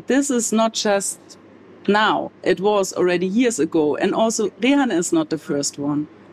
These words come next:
Also, before her, there were women, they were in the same situation, and men who had the death penalty. There's so many people who get executed. So for me, it's more that I'm seeing, ah, okay,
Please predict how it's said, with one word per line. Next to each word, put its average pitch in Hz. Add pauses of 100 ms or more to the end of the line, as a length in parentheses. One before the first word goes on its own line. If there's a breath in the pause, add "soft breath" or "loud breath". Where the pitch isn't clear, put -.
Also, 208
before 277
her, 190
there 175
were 170
women, 180
they 170
were 185
in 240
the 247
same 226
situation, 165
and 180
men 170
who 175
had 170
the 165
death 165
penalty. 156 (320 loud breath)
There's 196
so 220
many 214
people 214
who 185
get 196
executed. 226 (280 loud breath)
So 196
for 202
me, 247
it's 220
more 202
that 180
I'm 180
seeing, 190
ah, 190
okay, 180